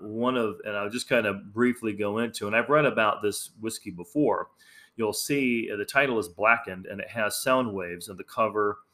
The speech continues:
uh, on the, you know, front of the bottle. And what they did is they wanted to see if they can enhance at the molecular level the taste of the whiskey as it's sitting in the barrel.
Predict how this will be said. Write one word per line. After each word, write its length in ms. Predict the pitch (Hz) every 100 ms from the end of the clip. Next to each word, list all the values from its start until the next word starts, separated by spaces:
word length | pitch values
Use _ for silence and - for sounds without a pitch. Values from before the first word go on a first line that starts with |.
| _ - _
uh, 200 | 98 95 -
on 160 | 95
the, 260 | 95 95 92 - _ -
you 100 | 98
know, 160 | 90
front 200 | 90 113
of 60 | 107
the 60 | 90
bottle. 440 | 107 120 90 82 _ _ - - -
And 120 | 110
what 120 | 120
they 140 | 113
did 540 | 104 98 160 147 107 107
is 140 | 101
they 120 | 104
wanted 400 | 98 113 117 107 -
to 440 | 113 101 98 98 - _ _
see 340 | - - 131 127
if 140 | 107
they 220 | 113 113
can 580 | 120 - 117 110 107 107
enhance 760 | 101 104 117 139 117 101 - -
at 120 | 104
the 80 | 107
molecular 640 | 104 104 123 139 113 101
level 380 | 92 110 - - - _ _ _ _ -
the 100 | -
taste 400 | - 131 120 113
of 100 | 90
the 80 |
whiskey 460 | 92 101 110 - - _ _ _ _ _ - 101
as 140 | 92
it's 160 | 95 -
sitting 300 | 120 110 104
in 80 |
the 80 | 92
barrel. 340 | 82 110 -